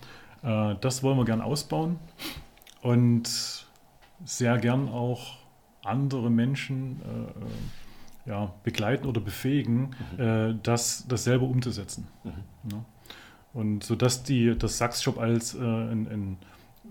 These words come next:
Speaker 1: Full-Service-Dienstleister im Bereich,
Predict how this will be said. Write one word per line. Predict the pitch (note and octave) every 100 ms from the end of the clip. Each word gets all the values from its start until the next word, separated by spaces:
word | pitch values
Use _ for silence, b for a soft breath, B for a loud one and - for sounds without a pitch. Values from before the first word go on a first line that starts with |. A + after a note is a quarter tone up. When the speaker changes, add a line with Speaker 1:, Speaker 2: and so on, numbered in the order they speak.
| -
Speaker 1:
Full-Service-Dienstleister | - - - - C3 C3 C3 B2+ - B2+ B2+ A#2 - - C3+ D3 - A2+ A#2 - A2+
im | A2+ G#2+
Bereich, | G2+ F#2+ A2+ A2+ -